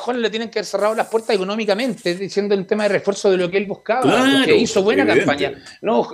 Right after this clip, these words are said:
Speaker 2: Si Tagle
Speaker 1: disculpe.
Speaker 2: está más preocupado de su jockey y del estadio. ¿Ah?
Speaker 1: Profe, di-, profe, discúlpeme un poquito, en este momento no hay inversión porque se va todo al estadio.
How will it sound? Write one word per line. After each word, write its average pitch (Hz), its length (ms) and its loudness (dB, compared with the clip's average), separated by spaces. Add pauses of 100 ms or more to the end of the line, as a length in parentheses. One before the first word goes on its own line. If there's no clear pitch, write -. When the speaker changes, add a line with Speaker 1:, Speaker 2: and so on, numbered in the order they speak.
Speaker 2:
Si 135 200 2
Tagle 180 180 4
Speaker 1:
disculpe. 180 80 6 (120)
Speaker 2:
está 175 60 4
más 175 120 4
preocupado 160 420 6
de 165 60 6
su 160 200 2
jockey 196 360 8
y - 20 8
del 151 140 8
estadio. 156 580 2 (240)
¿Ah? - 60 2
Speaker 1:
Profe, - 240 2
di-, 170 200 -4
profe, 190 260 -2
discúlpeme 190 520 -2
un 185 80 -12
poquito, 170 580 -4 (220)
en - 80 -10
este 175 200 -6
momento 185 260 -2
no 175 80 -2
hay 202 80 -2
inversión 202 360 -2
porque 180 180 -10
se - 120 -4
va 180 140 2
todo 202 220 0
al 202 60 -2
estadio. 127 540 -4